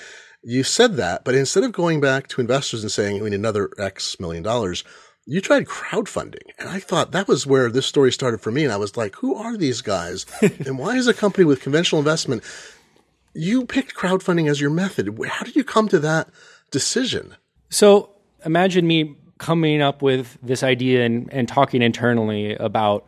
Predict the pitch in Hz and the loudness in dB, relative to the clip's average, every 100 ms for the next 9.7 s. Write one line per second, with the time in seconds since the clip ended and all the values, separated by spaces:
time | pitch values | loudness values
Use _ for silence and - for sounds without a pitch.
0 | _ 131 139 131 120 113 - 120 120 117 | _ 0 4 4 4 0 -2 -2 0 0
1 | - 117 - 123 113 110 - 101 95 110 | 0 -2 0 -4 -2 -4 -4 -12 -12 -14
2 | - - 135 - 143 143 143 196 170 147 | -4 2 2 2 0 4 4 4 4 2
3 | 120 117 110 - 131 135 131 135 123 113 | 4 2 0 -4 -4 -2 2 0 0 -2
4 | 117 147 - _ - 123 127 120 110 110 | 0 0 -4 _ -12 -2 0 4 2 2
5 | 110 101 104 - - _ _ - 123 131 | -2 -6 -8 -10 -16 _ _ -8 -2 -2
6 | 127 127 117 156 190 151 139 104 95 104 | 0 -2 -2 -2 -2 -2 -2 -4 -6 -10
7 | - _ - 127 123 117 - - 151 - | -14 _ -2 2 2 0 -8 0 0 0
8 | 147 143 160 180 170 151 135 104 - 233 | -6 -2 0 0 2 2 2 -2 -2 -2
9 | - 113 104 98 104 101 | -2 -6 -6 -8 -8 -10